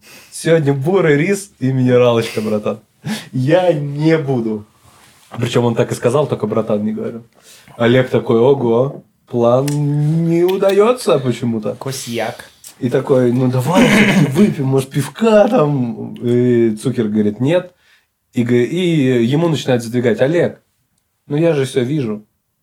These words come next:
Speaker 2: <gasps> Сучонок.
Speaker 1: «Ты думаешь, что ты помогаешь ей убежать, а на самом деле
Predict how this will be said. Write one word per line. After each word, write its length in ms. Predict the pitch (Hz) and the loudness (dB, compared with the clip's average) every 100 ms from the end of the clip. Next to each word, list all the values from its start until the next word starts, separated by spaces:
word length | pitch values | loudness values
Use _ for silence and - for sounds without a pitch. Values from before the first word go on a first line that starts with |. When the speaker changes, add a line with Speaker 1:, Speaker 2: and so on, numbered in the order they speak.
| _ _ 117 | _ _ -10
Speaker 2:
<gasps> 840 | 131 127 123 104 92 _ _ _ | -8 -8 -10 -16 -20 _ _ _
Сучонок. 960 | - 135 107 - - - 98 98 95 - - _ - | -18 -18 -16 -12 -10 -10 -14 -18 -20 -20 -20 _ -2
Speaker 1:
«Ты 180 | 196 | 0
думаешь, 520 | 156 180 214 175 120 110 | 2 4 4 4 0 -2
что 260 | - 127 | -6 -8
ты 200 | 113 185 | -2 -2
помогаешь 560 | 117 127 131 160 151 - | 0 -2 0 2 0 0
ей 200 | 147 135 | -2 -2
убежать, 480 | 113 113 165 170 - _ _ _ _ _ - | -2 -2 -2 -4 -10 _ _ _ _ _ -4
а 140 | 123 | -2
на 120 | 131 | 0
самом 380 | 127 160 175 160 | -2 -2 -2 -2
деле 360 | 143 110 104 | -2 -2 -6